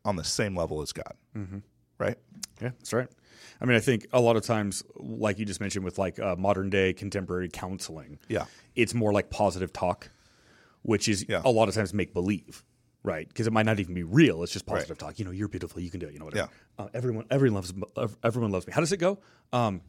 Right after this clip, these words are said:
Speaker 2: "You're,
Speaker 1: Stuart Smalley.
Speaker 2: you're good enough."
Speaker 1: And, "Gosh darn it, people like you."
Speaker 2: Yeah,
Speaker 1: Yeah,
Speaker 2: you're
Speaker 1: I know,
Speaker 2: smart
Speaker 1: okay,
Speaker 2: enough.
Speaker 1: yeah.
Speaker 2: Gosh, yeah, whatever it is. Okay.
Speaker 1: Yeah.
Speaker 2: Um, but, but actually, so biblically, it's not self-talk. Biblically, it's not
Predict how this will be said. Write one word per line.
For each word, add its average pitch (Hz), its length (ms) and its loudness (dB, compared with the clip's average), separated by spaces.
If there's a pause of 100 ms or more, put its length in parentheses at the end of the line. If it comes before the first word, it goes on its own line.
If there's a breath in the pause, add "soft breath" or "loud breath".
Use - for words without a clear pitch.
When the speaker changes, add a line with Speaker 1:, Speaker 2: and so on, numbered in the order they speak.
(200)
Speaker 2:
"You're, 107 120 -2
Speaker 1:
Stuart 113 180 2
Smalley. 107 380 0
Speaker 2:
you're 127 160 0
good 104 160 -2
enough." 101 360 -6 (600 soft breath)
Speaker 1:
And, 110 140 -8
"Gosh 104 200 0
darn 95 160 -2
it, 85 60 -6
people - 220 -8
like 82 200 -4
you." - 60 -8
Speaker 2:
Yeah, 175 120 6
Speaker 1:
Yeah, 165 60 6 (140)
Speaker 2:
you're - 100 10
Speaker 1:
I - 40 8
know, 113 40 6
Speaker 2:
smart 123 160 8
Speaker 1:
okay, 120 80 6
Speaker 2:
enough. 120 60 6
Speaker 1:
yeah. 123 60 8
Speaker 2:
Gosh, 117 220 8
yeah, 107 120 2
whatever 95 240 0
it 87 40 -4
is. - 80 -10
Okay. 92 160 -4
Speaker 1:
Yeah. 80 60 -6 (280 loud breath)
Speaker 2:
Um, 143 220 2 (160)
but, 143 220 2
but 139 120 0
actually, 95 500 0 (160)
so 120 140 -4
biblically, 117 540 0 (1000)
it's 107 220 -2
not 113 440 0 (260)
self-talk. 98 580 -2 (1400)
Biblically, 87 720 -2 (360)
it's 110 280 -2
not 110 340 -2